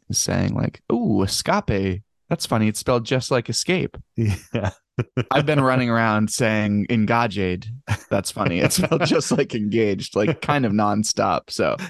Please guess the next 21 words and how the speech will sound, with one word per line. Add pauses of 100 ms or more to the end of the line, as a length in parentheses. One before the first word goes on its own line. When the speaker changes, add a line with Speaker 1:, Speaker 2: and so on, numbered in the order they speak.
(160)
Speaker 2:
<laughs>
Speaker 1:
that's
my
daily
dose
of
Finding
Nemo
for
you. (380)
Speaker 2:
Are
you
used
to
saying
fiance
yet?
Or
are
you
still,